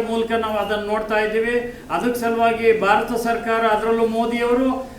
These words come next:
ಎಷ್ಟು ಸಾವಿರ ಕೋಟಿಗಳನ್ನು ಅದಕ್ಕೆ ಸುರಿತಾ ಇದ್ದಾರೆ ಅನ್ನೋದು ನಿಮಗೆ ಗೊತ್ತಿದೆ. ಇವತ್ತಿಗೂ ಕೂಡ ಅದೇನು ಶುದ್ಧಿ ಆಗಿಲ್ಲ. ಹಾಗಾಗಿ ಎಲ್ಲ ಕೈಗಾರಿಕೆಗಳ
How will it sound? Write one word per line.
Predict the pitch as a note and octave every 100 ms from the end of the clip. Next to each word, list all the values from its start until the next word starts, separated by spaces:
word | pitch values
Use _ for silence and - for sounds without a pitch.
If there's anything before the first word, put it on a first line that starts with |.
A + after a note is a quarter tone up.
| -
ಎಷ್ಟು | D#3 A3+ G3+ - C#4+ C4
ಸಾವಿರ | A3 A3+ C4+ C4+ C4+ C4
ಕೋಟಿಗಳನ್ನು | B3 B3 B3 B3 A#3
ಅದಕ್ಕೆ | A3 A3
ಸುರಿತಾ | G#3+ A3 A#3+ A#3
ಇದ್ದಾರೆ | A3+ A3+ A3
ಅನ್ನೋದು | G#3+ G3+
ನಿಮಗೆ | G#3 G#3 F#3+
ಗೊತ್ತಿದೆ. | G#3+ G#3 G3 G3 - -
ಇವತ್ತಿಗೂ | F#3 A3+ C4 C4 C4+
ಕೂಡ | B3+ B3
ಅದೇನು | A3+ G#3+ A3 G#3+
ಶುದ್ಧಿ | G#3 F#3 A3
ಆಗಿಲ್ಲ. | G#3+ G3
ಹಾಗಾಗಿ | F3 F3+ A#3 B3 A3
ಎಲ್ಲ | A3 B3 A#3+
ಕೈಗಾರಿಕೆಗಳ | A3 A3 A#3+ A#3+ A#3+ A3+